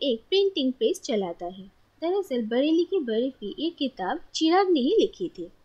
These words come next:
कुछ साल पहले चिराग की एक girlfriend थी जिसका नाम था बबली और वो इस लड़की से बहुत ही प्यार करता था। और किताब में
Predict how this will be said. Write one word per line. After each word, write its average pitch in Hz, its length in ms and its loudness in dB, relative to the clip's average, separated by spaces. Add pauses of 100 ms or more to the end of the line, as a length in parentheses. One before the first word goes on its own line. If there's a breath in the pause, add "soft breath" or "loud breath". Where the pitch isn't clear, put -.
(220)
कुछ 440 140 -4
साल 339 280 -2
पहले 254 480 -4 (100)
चिराग 359 340 -4
की - 260 -14
एक 349 140 -4
girlfriend 208 520 -4
थी 180 200 -20 (160)
जिसका 359 340 -6
नाम 302 340 -4
था 339 200 -8
बबली 277 440 -2 (320)
और 294 240 0 (140)
वो 339 300 0 (180)
इस 403 180 -2
लड़की 254 300 2
से 330 160 -6
बहुत 269 360 -4
ही 381 60 0
प्यार 190 300 -2
करता 180 360 -6
था। 185 240 -18 (220)
और 240 140 2 (160)
किताब 349 460 0
में 247 240 0